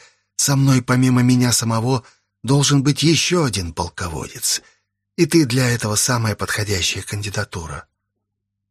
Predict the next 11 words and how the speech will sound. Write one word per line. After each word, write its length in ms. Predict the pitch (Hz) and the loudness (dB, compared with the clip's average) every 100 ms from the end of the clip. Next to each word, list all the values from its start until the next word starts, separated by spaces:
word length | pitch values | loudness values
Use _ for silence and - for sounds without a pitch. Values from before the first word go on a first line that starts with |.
| _ _ _ | _ _ _
"Моя 320 | 113 104 95 95 | 0 2 2 2
доля", 420 | 104 107 120 - _ _ | 0 0 0 -4 _ _
уточнил 520 | 110 107 101 110 101 | -2 0 0 0 0
я, 180 | 98 107 | 2 2
пытаясь 400 | - 110 101 110 | 0 0 0 0
хоть 260 | - 110 - - - | 0 -2 -2 -12 -8
что-то 500 | - - 123 - 92 | -2 2 2 0 -2
разглядеть 600 | 92 98 95 101 123 - _ _ | -2 -4 -2 -2 -4 -8 _ _
в 100 | 107 | 2
увеличивающемся 1040 | 117 110 104 101 107 104 98 - 104 - 101 | 4 4 2 -2 -2 -2 -2 -2 -2 -2 0
зеркале. 560 | 92 85 - 73 76 | 0 -2 -6 -10 -10